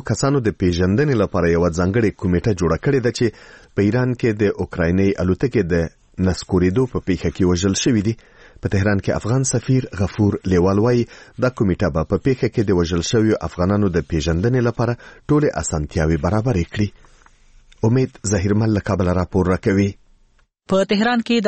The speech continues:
Speaker 2: افغانستان سفارت وایي، په ایران کې د اوکرایني رانسکورې شوې الوتکې د افغان قربانیانو د پیژندنې لپاره جوړې شوې کمیټې خپل کار پیل کړی او تر اوسه یې د قربانیانو د نهو کورنیو له غړو د ډي ان اې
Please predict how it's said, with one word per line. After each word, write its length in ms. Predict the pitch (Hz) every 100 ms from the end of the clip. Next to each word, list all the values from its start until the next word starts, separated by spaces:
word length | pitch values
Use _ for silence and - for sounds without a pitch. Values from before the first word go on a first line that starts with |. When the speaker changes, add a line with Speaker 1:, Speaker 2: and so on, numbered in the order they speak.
| 185
Speaker 2:
افغانستان 500 | 160 170 165 196 190 160
سفارت 400 | 139 143 180 151
وایي، 260 | 135 151 160 - -
په 40 | 170 190
ایران 280 | 226 233 -
کې 200 | 226 180
د 80 | 185
اوکرایني 400 | - 160 170 202 196
رانسکورې 480 | 170 151 - 139 131 -
شوې 180 | 180 160
الوتکې 500 | 139 131 175 165 175 170 147
د 100 | 139
افغان 280 | 139 180 175 151
قربانیانو 560 | 127 123 139 165 170 160
د 100 | 151 131
پیژندنې 520 | 120 123 123 170 160 147
لپاره 420 | 151 147 147 135
جوړې 200 | 131 123 -
شوې 180 | 175 151
کمیټې 320 | 127 113 110 131
خپل 180 | - 110 -
کار 200 | 113 110 -
پیل 160 | 113 110
کړی 180 | 123 95 - - 120
او 80 | 120
تر 80 | 120 190
اوسه 240 | 202 190
یې 420 | 190 - - -
د 100 | 165 170
قربانیانو 580 | 160 170 214 226 214 147
د 20 | 151 196
نهو 180 | 170 -
کورنیو 400 | 143 127 143 151 127
له 80 | 123
غړو 180 | 185 165 - - 143
د 160 | 123
ډي 140 | 143 156 147
ان 100 | 123
اې 200 | - 185